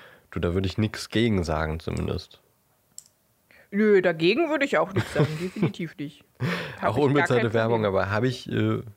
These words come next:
Speaker 1: dadurch, dass die, gefühlt jeder deutsche Podcast, äh, von HelloFresh schon mal gesponsert wurde.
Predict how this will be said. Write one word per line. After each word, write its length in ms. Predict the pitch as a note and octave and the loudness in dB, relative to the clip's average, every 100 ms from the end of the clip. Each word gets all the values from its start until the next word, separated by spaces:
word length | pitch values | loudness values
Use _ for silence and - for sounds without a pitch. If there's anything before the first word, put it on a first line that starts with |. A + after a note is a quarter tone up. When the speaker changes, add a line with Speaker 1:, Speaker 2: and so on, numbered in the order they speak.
| - - | -20 -14
Speaker 1:
dadurch, 600 | A2+ G2+ G2+ G#2+ B2+ A#2+ | -12 -10 -2 0 0 0
dass 180 | A#2+ | -2
die, 240 | A2+ A2 G#2+ | -2 -6 -4
gefühlt 340 | A2+ - C3+ | -4 -2 -2
jeder 260 | A#2+ C#3 B2 | 0 0 2
deutsche 360 | G2+ G#2 G2 | 2 0 -2
Podcast, 680 | F2+ G#2 - - F2+ F2 - | -6 -6 -6 -2 -2 -4 -6
äh, 160 | A2 G2+ | -2 -2
von 200 | - F#2+ | -2 -2
HelloFresh 440 | F2+ F#2 - A2+ | 0 0 0 -2
schon 220 | - - | -2 -2
mal 120 | F2+ F#2 | -2 -2
gesponsert 580 | F#2 - F#2 F2+ F2 | -4 -2 -4 -2 -2
wurde. 280 | F2+ F2+ A#2 | 0 0 -2